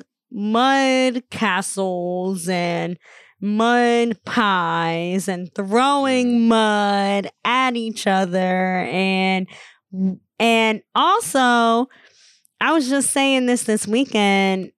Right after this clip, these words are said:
Speaker 1: when I was with Kate, judge me if you want, I was like,
Speaker 2: <clears throat>
Speaker 1: "Damn, man, I wish I was a kid again where I wouldn't give a fuck about going outside with no shoes on." Because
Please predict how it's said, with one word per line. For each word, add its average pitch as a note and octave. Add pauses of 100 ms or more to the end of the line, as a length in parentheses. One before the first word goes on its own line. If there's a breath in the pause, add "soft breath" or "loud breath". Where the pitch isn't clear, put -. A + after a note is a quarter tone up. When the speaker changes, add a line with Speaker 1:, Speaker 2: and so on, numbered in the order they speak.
(140)
Speaker 1:
when G3+
I G3
was F#3+
with G3 (100)
Kate, G#3
judge G3+
me A3
if G#3
you G3
want, G#3+
I F#3
was G3+
like, F#3 (120)
Speaker 2:
<clears throat> -
Speaker 1:
"Damn, G3 (1300 loud breath)
man, B3+
I G#3+
wish G#3
I G#3
was G3
a G3
kid G#3
again G3
where F#3+
I F#3
wouldn't F#3
give F#3
a F3+
fuck F#3+
about F3+
going F3+
outside F3
with E3+
no F3
shoes F3
on." D#3 (140)
Because G3